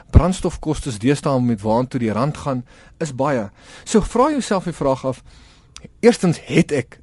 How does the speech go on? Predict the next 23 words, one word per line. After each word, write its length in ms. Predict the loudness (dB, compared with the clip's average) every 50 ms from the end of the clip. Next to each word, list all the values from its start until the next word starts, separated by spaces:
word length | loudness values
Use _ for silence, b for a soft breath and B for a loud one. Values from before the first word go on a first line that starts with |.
| -2
'n 120 | 0 2 2
nuwe 240 | 2 2 2 2 2
motor 480 | 2 0 -2 -2 -4 -6 -8 -8 -12 -16
nodig? 640 | -14 -12 -10 -8 -8 -8 -10 -10 -14 -18 -20 -20 -20 -20 _ -20 -20 -20 b b b b b b b b b b b
Tweedens, 480 | 0 4 6 6 6 6 4 2 -2 b b b b b b b b b -18 -16 -12 -2 0
watter 340 | 0 0 2 0 0 0
motor 420 | 0 0 0 0 0 -2 -2 -6 -6
kan 160 | -4 -2 -2
ek 140 | -2 -4 -6
bekostig? 680 | -12 -10 -6 -6 -6 -6 -6 -10 -14 -18 -18 -20 -20 -20 -20 b b b b b 0
Derdens, 420 | 2 4 4 4 2 0 -2 -4 -6 _
oor 160 | 2 2 4
hoe 460 | 2 0 0 0 2 2 2 2 2
termyn 680 | 0 0 2 2 2 2 2 2 2 2 2 2 0 -2 b b b b -10
kan 180 | -4 -2 -2 -2
ek 100 | -2 -4
hom 120 | -4 -4
afbetaal? 500 | -4 -6 -6 -8 -8 -6 -4 -4 -4 -4
En 100 | -4 -4
asseblief 520 | -4 -4 -6 -6 -4 -2 -2 -2 -2 -2 -2
werk 280 | 0 0 0 0 -2
dan 200 | -2 -2 0 0
daai 320 | 0 0 0 0 0 -2